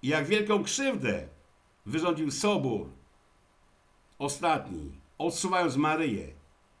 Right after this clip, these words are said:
od wiernych, nie wyjaśniając, nie ucząc: „Jesteście wszyscy winni, kapłani.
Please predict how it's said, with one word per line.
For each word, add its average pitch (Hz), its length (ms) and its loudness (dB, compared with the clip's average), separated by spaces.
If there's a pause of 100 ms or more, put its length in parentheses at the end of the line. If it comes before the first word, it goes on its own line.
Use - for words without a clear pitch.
(2000)
od 135 160 0
wiernych, 101 580 -2 (560)
nie 147 220 4
wyjaśniając, 139 920 -2
nie 151 180 0
ucząc: 165 640 0 (460)
„Jesteście 139 680 0
wszyscy 175 380 -2
winni, 160 480 2
kapłani. 151 800 -2